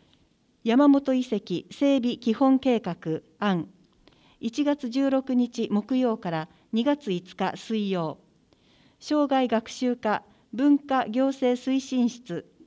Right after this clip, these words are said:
教育情報センター内、または各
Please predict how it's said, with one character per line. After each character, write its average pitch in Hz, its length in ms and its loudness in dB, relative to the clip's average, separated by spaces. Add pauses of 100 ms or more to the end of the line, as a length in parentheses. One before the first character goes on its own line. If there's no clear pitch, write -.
(320)
教 285 220 2
育 277 200 0
情 254 200 2
報 247 200 0
セ 247 180 0
ン 247 80 2
タ 226 240 -2
ー - 20 -2
内、 156 280 -4 (500)
ま 220 120 -4
た 226 140 0
は 175 220 0 (360)
各 294 400 -2